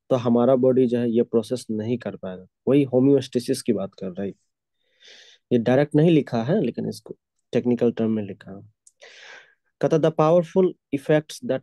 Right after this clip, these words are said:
extreme temperature can have during pregnancy and early child। अब देखिए यहाँ से fact लिखा हुआ कि extreme temperature जो पड़ेगा इसके powerful effects किस पे किस पे पड़ेंगे, तो during pregnancy और early childhood।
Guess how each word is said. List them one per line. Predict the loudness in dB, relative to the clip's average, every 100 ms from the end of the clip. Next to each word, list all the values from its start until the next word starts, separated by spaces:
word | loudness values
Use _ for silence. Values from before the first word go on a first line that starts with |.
| -8
extreme | -14 -4 -4 -4
temperature | -6 -6 -8 -8
can | -8 -6
have | -6
during | -6 -6 -6
pregnancy | -2 0 0 -2 -4 -8 -8
and | -10 _
early | -6 -4 -4
child। | -6 -14 -18 _ _ _
अब | -4
देखिए | -4 -6 -6
यहाँ | -4 -4
से | -2 -2 -4 _ _ _ _
fact | -6 -6 -6 _ _ -14 -6
लिखा | -6 -6 -10
हुआ | -14 -16 -20 _ _ _ _ _
कि | 0 2
extreme | 0 0 2 2
temperature | 2 0 0 0 2
जो | 2 2
पड़ेगा | 0 0 -2
इसके | -6 -8 -8
powerful | -4 -4 -2 -4 -4
effects | -6 -8 -8 -10 -18 -20 _ _
किस | -4 0
पे | 0
किस | 0 0
पे | -2
पड़ेंगे, | -4 -8 -10 -14 _ _ _ _ _
तो | -2
during | 2 4 4 2
pregnancy | 0 2 4 2 2 2 2
और | 2 -2 -6 _ _ -6
early | -6 -6 -10
childhood। | -8 -6 -6 -10 -14 -18